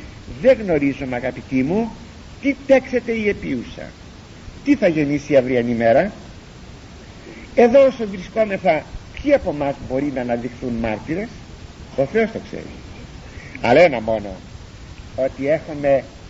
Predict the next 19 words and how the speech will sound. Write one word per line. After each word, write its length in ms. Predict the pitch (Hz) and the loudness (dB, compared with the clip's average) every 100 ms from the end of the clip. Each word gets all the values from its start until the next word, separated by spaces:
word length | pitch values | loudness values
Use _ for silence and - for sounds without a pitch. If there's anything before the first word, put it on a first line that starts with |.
| - - - - | -18 -18 -18 -14
στράτευση, 720 | - 170 160 127 110 - 104 95 - - - - - - - - - - 117 | -6 -4 -4 -6 -10 -8 -8 -6 -10 -12 -16 -18 -20 -20 -20 -18 -18 -14 0
διαρκή 440 | 165 180 175 226 - | 4 4 4 -6 -6
στράτευση 580 | - 196 196 160 - 139 127 | -4 -4 -2 -6 -6 -6 -4
μαρτύρων 600 | 123 - 175 185 120 90 - - - - - - | -6 -8 -4 -2 -2 -4 -10 -18 -20 -20 -18 -4
για 140 | 123 135 | 0 0
την 180 | 131 | 0
Εκκλησία 500 | 123 - 107 - 160 | -4 -4 -8 2 2
την 160 | 143 135 | 2 -2
επουράνιο. 680 | 135 113 131 139 107 90 85 - - - - - - - - - | -4 0 2 2 0 -6 -10 -14 -18 -18 -18 -18 -18 -18 -16 0
Γι' 120 | 139 | 2
αυτό 200 | 160 220 | 4 2
λοιπόν 380 | 208 - 185 170 | 0 2 0 4
το 120 | 156 | 4
λόγο 340 | 156 147 127 127 - - - - - | 6 4 0 -10 -16 -20 -20 -12 -10
ας 100 | 127 | -6
καταρτιζόμαστε. 640 | 139 127 113 110 101 92 92 - - - - - - - - - | -4 -4 -6 -6 -4 -4 -6 -16 -20 -20 -20 -20 -18 -18 -12 -4
Κατά 200 | 113 127 | -2 2
τον 180 | 143 | 4
Άγιο 340 | 185 180 180 | 4 4 4